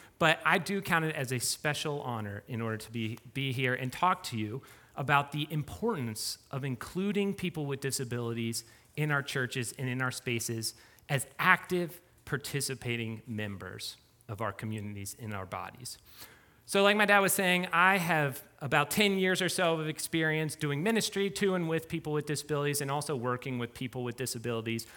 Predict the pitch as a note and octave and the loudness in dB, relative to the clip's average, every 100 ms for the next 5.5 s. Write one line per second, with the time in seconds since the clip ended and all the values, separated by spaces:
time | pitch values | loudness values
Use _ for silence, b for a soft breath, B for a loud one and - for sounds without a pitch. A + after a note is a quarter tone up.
0 | B - C#3+ C3 C3 - B2+ A#2+ A#2+ A2+ | B -2 0 2 0 -2 -2 0 -2 -4
1 | B B E3 E3 G#3+ A3 A#3+ A#3 F3+ - | B B 2 4 4 2 0 0 -2 -4
2 | F3 E3+ D#3+ - D#3 C#3+ - D3 - E3 | -2 0 2 2 2 0 -2 -4 0 0
3 | C#3 D#3 F#3 - E3 - A#2+ B2 C3 B2 | 0 0 0 0 -4 -2 -4 -4 -4 -4
4 | - A2+ G2+ - - B B - C3 C3+ | -2 -4 -6 -10 -20 B B 0 0 4
5 | C#3+ E3 E3+ E3 E3 | 6 6 6 6 4